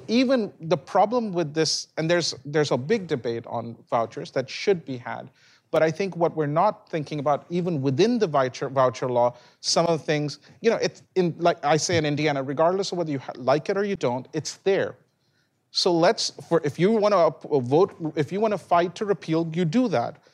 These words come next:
But in the meantime, <laughs> let's figure out if there is a public policy, how to make it better. And I think that debate is missing. And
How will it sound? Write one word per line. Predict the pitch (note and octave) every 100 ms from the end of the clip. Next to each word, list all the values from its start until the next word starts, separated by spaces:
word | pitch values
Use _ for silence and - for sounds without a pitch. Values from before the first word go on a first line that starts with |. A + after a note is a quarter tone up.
| _ _
But | F3+ F#3
in |
the | F3
meantime, | E3+ G#3 - F3 D3
<laughs> |
let's | F3+ F3
figure | - E3+ E3
out | D#3+ D#3
if | D#3+ D3
there | D3+
is | F3
a | D#3
public | D#3 D3 C3+
policy, | C#3+ C#3 B2+ D3+
how | C#3+
to | C#3+
make | B2
it | C3
better. | D#3 D#3+ A#2+ A#2 _ _ _ _ -
And | C3+
I | C3+
think | D3 A#2+
that | C#3+ A#2
debate | C3 A#2 B2 - - _ -
is | B2 -
missing. | E3+ G#3+ F3+ C3+ C3+ _ _ _
And | D#3 D#3